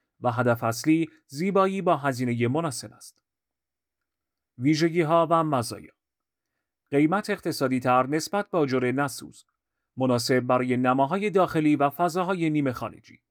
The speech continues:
اجرای آسان و تنوع در طرح و بافت.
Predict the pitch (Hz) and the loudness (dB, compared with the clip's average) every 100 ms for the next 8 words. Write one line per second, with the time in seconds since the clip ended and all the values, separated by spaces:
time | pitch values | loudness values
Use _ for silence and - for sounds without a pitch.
0 | _ _ _ _ _ - 131 117 120 117 | _ _ _ _ _ -4 -2 2 2 4
1 | 113 - 165 170 165 165 180 190 165 190 | 2 0 -2 0 0 0 0 0 0 0
2 | 175 160 139 - 127 131 135 107 - _ | 2 2 0 -4 -4 -2 -4 -6 -12 _